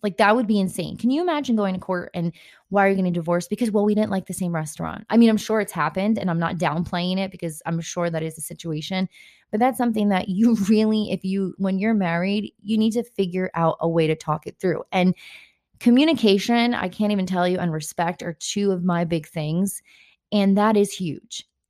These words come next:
Okay, so when you get in a marriage, this is something where, again, you don't have to have a mutualism, mutualistic agreement on every single thing you talk about.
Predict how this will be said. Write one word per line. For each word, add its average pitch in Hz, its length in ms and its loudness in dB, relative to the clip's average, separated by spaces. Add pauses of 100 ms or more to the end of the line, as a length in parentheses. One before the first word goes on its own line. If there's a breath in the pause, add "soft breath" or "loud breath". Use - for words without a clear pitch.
Okay, 175 220 -6
so 175 140 -4
when 180 160 0
you 277 120 2
get 359 160 2
in 262 120 2
a 190 80 4
marriage, 180 600 0
this - 260 -6
is 392 120 -4
something 196 520 0
where, 165 400 0
again, 196 440 0
you 180 200 -4
don't 190 460 0
have 180 280 -4
to 190 100 -10
have 165 280 -4
a 165 60 -8
mutualism, 170 680 -6 (300)
mutualistic 220 580 0
agreement 180 380 0
on 160 160 -2
every 175 200 2
single 180 300 -2
thing 180 160 -2
you 165 100 -2
talk 151 320 0
about. 220 360 2